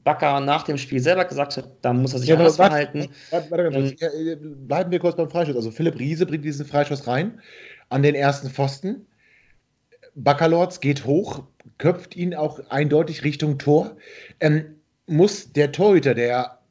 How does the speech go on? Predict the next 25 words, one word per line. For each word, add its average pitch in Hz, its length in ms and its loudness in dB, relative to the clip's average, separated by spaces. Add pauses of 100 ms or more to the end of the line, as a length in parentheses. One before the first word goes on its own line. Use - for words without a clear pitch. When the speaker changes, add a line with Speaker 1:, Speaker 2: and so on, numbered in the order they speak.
(140)
Speaker 2:
da 127 120 -2
irgendwie 143 360 2
auch 175 160 -2
am 143 140 -2
Fünfer 156 680 -2 (220)
versucht, 139 360 -6
den 147 100 -4
Ball 147 200 -2
zu 160 100 -8
kriegen, 165 360 -8 (420)
muss 151 380 -2
der 135 220 0
Torhüter 160 680 -2 (840)
rufen? 165 480 -2
Also, 160 200 2
oder 156 500 2
wo 127 380 0
war 175 100 2
der, 147 220 2
wo 156 100 -2
war 165 100 4
der 147 120 2
Fehler? 135 400 -6 (100)
Speaker 1:
Natürlich, 110 640 -4
Mann. 127 840 2